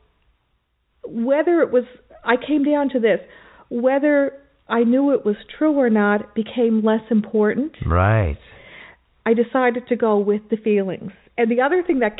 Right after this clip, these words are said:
Speaker 1: hatched out of that, just like a little chicken hatching, is I came to,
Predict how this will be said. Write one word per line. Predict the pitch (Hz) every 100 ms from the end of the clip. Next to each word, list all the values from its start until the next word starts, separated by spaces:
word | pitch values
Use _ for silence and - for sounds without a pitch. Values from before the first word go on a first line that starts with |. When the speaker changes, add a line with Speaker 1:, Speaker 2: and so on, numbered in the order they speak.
| - - -
Speaker 1:
hatched | 302 339 - -
out | 220
of | 190 190
that, | 240 170 185
just | 233
like | 214 208
a |
little | 202 196 175 -
chicken | 262 226 190 190 _ _ _ -
hatching, | 247 254 262 247 202
is | 190 185 - - - -
I | -
came | 262 - 359
to, | 381